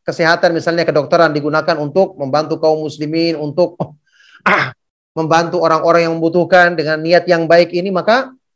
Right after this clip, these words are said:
menjadi sebab kebaikan. Tetapi kalau tidak digunakan dengan, eh, agama yang menjadi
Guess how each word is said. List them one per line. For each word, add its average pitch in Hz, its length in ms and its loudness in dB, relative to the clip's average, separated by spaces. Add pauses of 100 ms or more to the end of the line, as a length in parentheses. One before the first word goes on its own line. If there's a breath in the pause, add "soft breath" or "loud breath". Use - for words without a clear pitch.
(440)
menjadi 190 800 2
sebab 247 400 2
kebaikan. 156 480 2 (720)
Tetapi 247 320 0
kalau 269 160 4
tidak 254 160 4
digunakan 262 560 -2 (120)
dengan, 208 520 0 (480)
eh, 196 320 4
agama 233 400 4
yang 208 160 0
menjadi 196 640 2